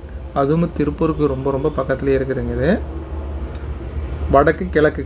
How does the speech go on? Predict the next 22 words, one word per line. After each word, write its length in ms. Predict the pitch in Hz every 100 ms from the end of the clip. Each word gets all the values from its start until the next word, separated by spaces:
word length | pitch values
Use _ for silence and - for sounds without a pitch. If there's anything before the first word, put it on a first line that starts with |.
| -
கார்னர் 400 | 139 156 156 147
ஒரு 120 | 139 131
சைட்டுங்க. 360 | 131 131 135 190 -
கிழக்கு 320 | 139 151 180 190 143
தெற்கு 240 | 127 143 -
கார்னர் 420 | 123 139 139 147 135
ஒரு 100 | 123
சைட்டுங்க. 380 | 131 123 127 156 233 -
மொத்தம் 240 | 123 147
வந்து 140 | 139 165 127
நாற்பத்தி 500 | 131 143 156 - 180 - - - - - -
அஞ்சுக்கு 420 | 143 147 151 147 196 151
இருபத்தி 300 | 139 143 143
நாலு 160 | 135 139
அப்படின்ட்டுங்க 500 | 131 135 131 131 135 202 - - - - - - - - - - 135
அமைஞ்சிருக்குது. 540 | 139 135 131 127 143 247 - - - - - - - - 135
ரெண்டு 180 | 147 147
பக்கமுமே 360 | 143 151 151 175 -
கார்னர் 360 | 135 139 143 127
சைட்டை 220 | 139 135 127
வந்துடுதுங்க 420 | 123 120 120 120
இது. 120 | 135